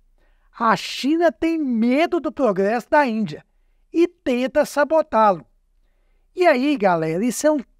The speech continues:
tanto de implicação. E, e, e vou ser muito sincero pra vocês, viu? Nesse textinho aí tem várias verdades. O local de pouso aí da Chandrayaan três,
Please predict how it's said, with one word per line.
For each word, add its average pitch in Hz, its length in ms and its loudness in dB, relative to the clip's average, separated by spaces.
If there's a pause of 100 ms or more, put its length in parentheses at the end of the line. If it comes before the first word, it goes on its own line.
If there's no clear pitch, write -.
tanto 277 460 -2
de 208 100 -4
implicação. 214 1040 -4 (720)
E, 247 80 -2
e, 262 920 -4
e - 20 -6
vou 214 200 -2
ser 277 220 -2
muito 240 220 -6
sincero 240 360 -4
pra 226 140 -2
vocês, 165 320 -8
viu? 233 260 -6 (1080)
Nesse 254 340 2
textinho 269 580 -2
aí 254 140 -4
tem 294 240 -6
várias 262 840 2
verdades. 190 760 -4 (480)
O 370 60 -4
local 359 400 4
de 208 140 -2
pouso 196 480 0
aí 170 80 0
da 160 120 -4
Chandrayaan 156 540 -4
três, 196 640 -2